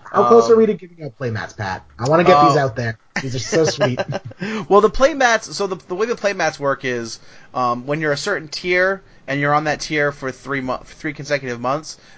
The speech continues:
Speaker 2: then you, you unlock the playmat, and we'll just mail it to you. You don't have to do anything out-, anything outside of that. Um, there's also, like, other tiers. I'm, I'm working on stickers myself right now. Um, I'm gonna get some really nice, newly made stickers that are kinda a little bit more, like,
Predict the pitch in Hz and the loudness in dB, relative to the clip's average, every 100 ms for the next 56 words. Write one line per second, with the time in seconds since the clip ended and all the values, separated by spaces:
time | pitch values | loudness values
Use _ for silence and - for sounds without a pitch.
0 | - 151 147 143 - 135 135 - 143 135 | -4 0 0 -2 -8 -8 -8 -8 -6 -2
1 | 131 131 123 - 120 117 113 107 107 110 | 0 0 -2 -6 -8 -6 -4 -6 -6 -10
2 | 113 104 104 104 87 - 98 98 104 107 | -12 -10 -8 -8 -8 -12 -12 -10 -8 -10
3 | 107 107 101 101 95 - - - 120 117 | -10 -12 -10 -12 -12 -12 -16 -14 -12 -10
4 | 123 110 107 - - - - 117 - 101 | -10 -10 -12 -16 -20 -8 -6 -6 -4 -6
5 | 101 92 92 - 113 107 107 - - - | -6 -8 -8 -8 -6 -6 -10 -16 -14 -4
6 | 165 190 190 185 165 147 147 147 156 143 | 4 6 4 2 0 2 0 -2 -2 -2
7 | 127 131 131 127 143 156 135 - 139 131 | -2 -4 -6 -6 -6 -6 -6 -8 -8 -6
8 | 117 110 - 117 110 110 113 110 110 - | -4 -4 -2 -2 -2 -4 -2 -2 -4 -6
9 | - - _ - 113 104 110 113 113 113 | -20 -20 _ -6 -4 -4 -6 -8 -8 -8
10 | 117 117 113 113 - 117 139 143 135 127 | -6 -4 -4 -6 -8 -8 -4 -2 -4 -6
11 | 120 - 120 113 113 110 104 110 110 113 | -6 -8 -8 -6 -6 -6 -10 -4 -4 -2
12 | 117 110 95 113 110 110 98 - 110 | -6 -8 -10 -8 -4 -4 -6 -10 -12